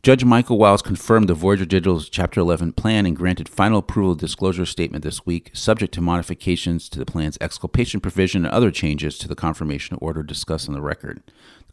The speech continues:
Court largely overruled the unresolved objections to the plan, including from various state and federal governmental entities that primarily oppose the plan's exculpation provision.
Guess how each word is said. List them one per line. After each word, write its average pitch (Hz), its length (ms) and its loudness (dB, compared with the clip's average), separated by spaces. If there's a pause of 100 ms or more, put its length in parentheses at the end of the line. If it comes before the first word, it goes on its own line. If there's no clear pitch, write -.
Court 117 180 6
largely 104 380 2
overruled 98 480 4
the 92 100 0
unresolved 90 460 0
objections 87 460 -2
to - 80 -10
the 80 60 -4
plan, 92 360 0
including 104 460 -2
from 76 200 -6
various 82 280 -2
state 90 180 -2
and 82 100 -4
federal 82 220 -2
governmental 82 640 -4
entities 107 460 -4
that - 120 -6
primarily 104 460 0
oppose 85 400 -4
the 78 80 -12
plan's 78 420 -8
exculpation - 640 -4
provision. - 480 -12